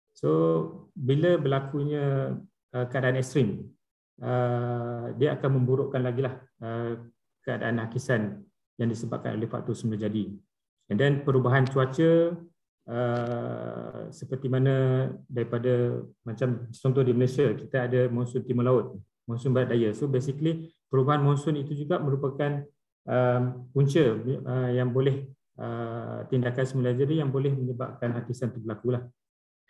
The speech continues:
Uh, tidak lupa juga satu lagi punca yang kita boleh, uh, consider. So berdasarkan kajian apa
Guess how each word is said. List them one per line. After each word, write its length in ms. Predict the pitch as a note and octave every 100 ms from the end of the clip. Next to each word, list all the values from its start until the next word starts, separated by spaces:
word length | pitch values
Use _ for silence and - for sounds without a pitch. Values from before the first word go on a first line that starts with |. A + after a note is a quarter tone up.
| _ _ _
Uh, 480 | - B2 A#2+ A#2+ A#2+
tidak 240 | - F3
lupa 240 | F#3 E3 D#3+
juga 240 | C#3+ B2 C3+
satu 320 | C3+ C#3+ F3
lagi 160 | E3 D3 - _ _
punca 320 | D3+ D3 D3+ D#3
yang 160 | C3 B2
kita 240 | - C3
boleh, 240 | B2+ B2+ - - -
uh, 320 | A2+ A2+ A2+ -
consider. 560 | B2 A#2+ C3 A#2+ G2+ - _ -
So 80 | A#2
berdasarkan 560 | A#2+ A#2+ B2 C3+ B2+
kajian 480 | B2+ A#2 B2 B2 A#2+
apa 160 | G#2+